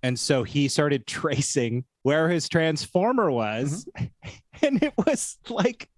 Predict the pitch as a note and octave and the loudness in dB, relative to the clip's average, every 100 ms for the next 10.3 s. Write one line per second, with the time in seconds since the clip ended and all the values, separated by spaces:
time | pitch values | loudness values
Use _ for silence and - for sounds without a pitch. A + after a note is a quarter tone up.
0 | _ _ - - - - - _ A3 C4 | _ _ -20 -20 -20 -20 -20 _ 0 2
1 | D#4 D4+ - A#3+ G#3+ F#3+ D3 F3+ G3 C4 | 2 0 2 2 4 2 2 2 2 2
2 | C#4 C4+ A#3 - G#3+ G#3+ G3+ F3 - - | 0 0 0 2 2 2 0 0 0 2
3 | E3 E3 E3 D3+ A#2 G2+ - - D3 - | 4 4 4 2 0 -4 -6 -6 -6 -4
4 | - F3+ A3 G#3+ F3+ F3 F3 D#3 E3+ F3 | 0 2 4 2 2 2 2 4 2 2
5 | D3+ D3 D3 - F3+ F#3+ F#3 B2+ - C#3 | 0 0 0 0 0 2 2 0 0 2
6 | E3 - F3 E3+ F3 - - - - - | 2 0 0 2 2 -2 -10 -18 -18 -18
7 | - - - D#3 F3+ C#4+ - G3+ D#3+ D3 | -20 -20 -2 2 4 2 0 0 4 2
8 | A#2 A2 A#2 C#3+ E3+ D#3+ - C#3 - D3 | 2 0 2 4 4 2 -2 -8 0 2
9 | C#3 A#2 - C3+ C#3+ B2 B2 D#3+ D#3+ D3 | 2 0 -4 -2 0 2 4 4 4 2
10 | - C3 B2+ | 2 2 2